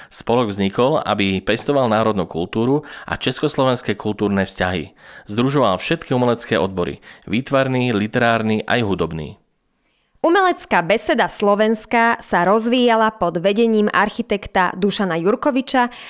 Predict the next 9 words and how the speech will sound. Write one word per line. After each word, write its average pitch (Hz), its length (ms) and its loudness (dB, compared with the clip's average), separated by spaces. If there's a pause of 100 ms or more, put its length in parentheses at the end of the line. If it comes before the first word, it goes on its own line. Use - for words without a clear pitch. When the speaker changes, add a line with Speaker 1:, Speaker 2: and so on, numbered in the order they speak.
(240)
Speaker 2:
a 202 160 2
od 190 160 2
začiatku 233 640 0
mala 185 240 2
ambície 269 640 0
na 170 160 0
výstavbu 226 560 2
vlastnej 240 560 2
budovy. 160 560 -2